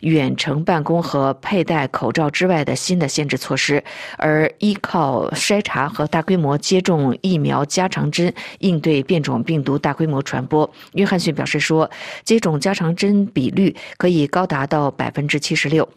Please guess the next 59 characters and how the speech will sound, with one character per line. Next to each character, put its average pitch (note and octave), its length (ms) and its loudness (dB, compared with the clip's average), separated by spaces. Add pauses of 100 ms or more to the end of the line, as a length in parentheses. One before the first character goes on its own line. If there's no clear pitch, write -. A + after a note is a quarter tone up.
(160)
他 - 100 -2
还 D#3+ 140 0
表 C#3 140 0
示， - 240 -2
目 G3 120 2
前 D#3 300 -2
重 A3+ 180 2
症 F3 160 2
监 F3 200 -2
护 E3 120 -2
室 C#3+ 200 0
大 E3+ 180 0
多 G#3 140 2
数 E3+ 120 0
患 D3+ 220 0
者 C3+ 160 -2
都 D3+ 180 0
没 D3 120 0
有 D#3+ 120 2
接 D3 160 -2
种 D3 160 -2
疫 D#3 120 -2
苗， C3 320 0 (400)
大 F#3 100 4
约 G3 200 2
占 F3 220 0
百 C#3+ 160 -2
分 F3+ 160 0
之 G3 140 0
九 B2 160 -2
十 - 160 -2
的 D3+ 140 0
绝 D3 160 0
大 E3+ 160 0
多 F#3 120 -2
数 E3 140 -2
患 D3 220 -2
者 G#2+ 160 0
都 D3+ 160 0
没 D3+ 100 2
有 C#3 160 0
接 F#3 440 2
种 E3 340 0 (240)
加 F#3+ 180 0
强 C#3 240 -4
剂。 - 240 0 (300)
约 F#3+ 120 4
翰 F#3 160 2
逊 D#3+ 480 -2
再 D#3+ 220 0
次 - 220 -2
呼 F3+ 180 0
吁 D#3 80 2
人 C3+ 160 0
们 C3+ 220 0
接 F#3 200 0
种 D#3 220 0
疫 E3 160 0
苗。 C3+ 320 0